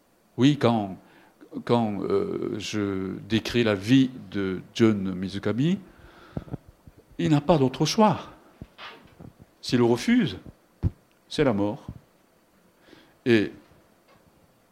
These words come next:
il y a un ordre qui vient d'un sous-officier, c'est un militaire, euh,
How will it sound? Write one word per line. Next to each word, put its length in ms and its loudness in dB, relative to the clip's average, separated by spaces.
il 120 -2
y 100 4
a 80 6
un 280 0
ordre 460 4
qui 180 -2
vient 440 2
d'un 440 -4
sous-officier, 1000 2
c'est 280 -2
un 160 -2
militaire, 640 2
euh, 380 -2